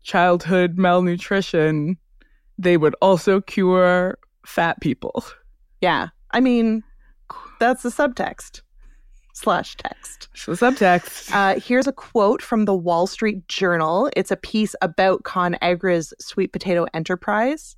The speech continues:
Speaker 1: ConAgra is the most sinister name yet of all of the sinister names.
Speaker 2: ConAgra was also at the same time working with a university to genetically engineer sweet potatoes to grow like bricks.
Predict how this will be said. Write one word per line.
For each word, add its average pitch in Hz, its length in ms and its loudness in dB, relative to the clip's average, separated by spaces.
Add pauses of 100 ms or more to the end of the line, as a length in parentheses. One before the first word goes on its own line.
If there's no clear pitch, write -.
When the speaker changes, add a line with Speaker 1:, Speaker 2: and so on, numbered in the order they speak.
(120)
Speaker 1:
ConAgra 190 540 4
is 170 120 0
the 170 100 2
most 160 420 4
sinister 151 600 0
name 139 300 0
yet 113 320 -2 (100)
of 160 140 0
all 107 240 4
of 175 160 2
the - 80 -2
sinister - 560 -2
names. - 580 -4
Speaker 2:
ConAgra 202 680 0
was 170 220 0
also 175 320 -4
at 180 120 0
the 180 80 -4
same 180 200 -4
time 175 400 -4
working 180 480 -2
with 151 320 -4
a - 60 -2
university 170 720 -2
to 170 560 -2
genetically 170 680 -2
engineer 165 640 -2
sweet 165 280 -4
potatoes 175 460 -2
to 185 100 -6
grow 165 400 0
like - 320 -4
bricks. - 440 -10